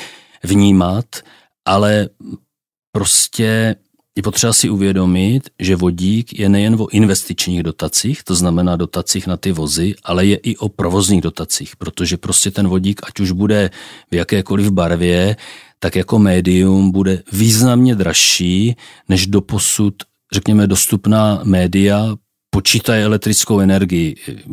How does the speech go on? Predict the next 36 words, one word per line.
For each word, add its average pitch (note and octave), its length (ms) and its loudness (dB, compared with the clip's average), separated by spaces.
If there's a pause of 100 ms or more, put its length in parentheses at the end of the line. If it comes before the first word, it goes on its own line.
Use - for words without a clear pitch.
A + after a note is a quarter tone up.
Já - 240 -8
jsem - 200 0
přeskočil - 540 0
tento E2+ 580 -4
C G2 280 2
N G2 100 6
G, F#2+ 180 2
respektive F#2+ 380 -4
bio F2+ 280 0
C F2+ 240 -2
N E2 120 0
G, D#2 160 -4 (440)
které F#2 200 0
konkuruje F#2 580 0
a, F2+ 260 -4
a G2 80 -2
je G2+ 140 4
jako G2+ 200 0
kdyby, F#2+ 200 2
že G2+ 180 4
reálné. F2 580 -2
To F2 100 -10
znamená, G2 580 2 (420)
my G2+ 80 4
jsme F2+ 200 0
připraveni G#2+ 640 0
na A2+ 100 2
vodík, A#2+ 600 0 (100)
ale G2 200 2
v - 100 -6
podstatě G2+ 320 0
musí G#2 300 2
mít G2+ 200 2
jakýsi G#2+ 440 0
racionální G2+ 640 2
základ F#2 380 -2